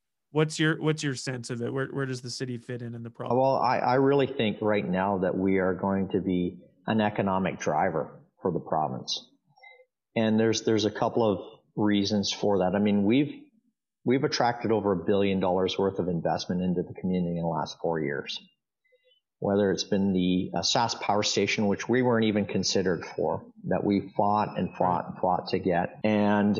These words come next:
Speaker 2: you know, we've got new developments like Canadian Tire and more, more announcements coming. And just recently, the Buffalo Pound water treatment plant. So I think one of the things that,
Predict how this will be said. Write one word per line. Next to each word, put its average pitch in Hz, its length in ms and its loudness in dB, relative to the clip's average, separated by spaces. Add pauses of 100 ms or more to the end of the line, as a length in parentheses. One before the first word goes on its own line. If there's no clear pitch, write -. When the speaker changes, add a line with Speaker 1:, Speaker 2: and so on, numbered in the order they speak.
Speaker 2:
you 117 100 2
know, 104 80 2
we've 98 200 0
got 92 160 2 (460)
new 113 180 4
developments 104 540 0
like 90 140 0 (120)
Canadian 98 420 2
Tire 92 720 2
and 110 300 0
more, 117 340 4
more 120 260 4
announcements 101 500 0
coming. 104 480 -2 (600)
And 98 200 0
just 107 220 0
recently, 104 380 2
the 90 100 2
Buffalo 95 360 0
Pound 95 300 2
water 92 240 2
treatment 92 480 0
plant. 90 440 -2
So 120 440 2 (1600)
I 131 60 0
think 180 520 0
one 151 120 2
of 139 100 4
the - 40 -2
things 135 200 4
that, 113 120 4